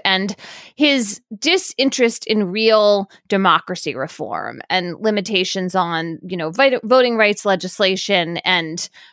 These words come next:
really trying to safeguard the whole democratic structure for the twenty twenty-four election, that I will, uh, hold against him.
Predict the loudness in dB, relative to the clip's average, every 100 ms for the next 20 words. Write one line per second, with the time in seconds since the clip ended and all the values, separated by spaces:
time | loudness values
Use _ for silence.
0 | _ 4 4 2 2 2 2 -2 -6 0
1 | 0 0 2 4 6 4 0 -6 -2 0
2 | 4 4 4 2 0 0 -2 -2 -2 -4
3 | -2 -2 -2 -2 -2 -2 -2 -2 -4 -4
4 | -2 0 0 -2 -2 -2 0 2 4 4
5 | 0 _ -2 -2 0 0 0 -4 -6 -4
6 | -2 -4 -6 -6 -4 -4 -10 -10 -12 -12